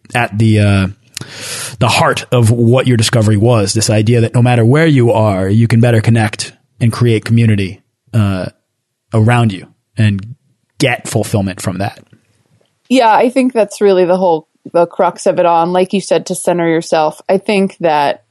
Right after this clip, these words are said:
Speaker 2: in all of this outward searching, I was just looking inward, and the experiences of other people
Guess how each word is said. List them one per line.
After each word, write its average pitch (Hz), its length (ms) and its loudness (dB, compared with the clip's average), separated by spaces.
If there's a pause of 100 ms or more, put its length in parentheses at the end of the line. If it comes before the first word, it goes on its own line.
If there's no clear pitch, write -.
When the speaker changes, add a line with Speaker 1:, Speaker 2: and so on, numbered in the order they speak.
Speaker 2:
in 180 120 2
all 170 320 2
of 175 120 -6
this 175 200 -2
outward 147 420 0
searching, 147 560 -4
I 139 140 0
was 156 180 0
just 151 220 -6
looking 135 320 -2
inward, 135 560 0 (180)
and 156 500 -2 (440)
the 165 480 4
experiences 202 800 0
of 160 140 0
other 156 240 2
people 180 600 0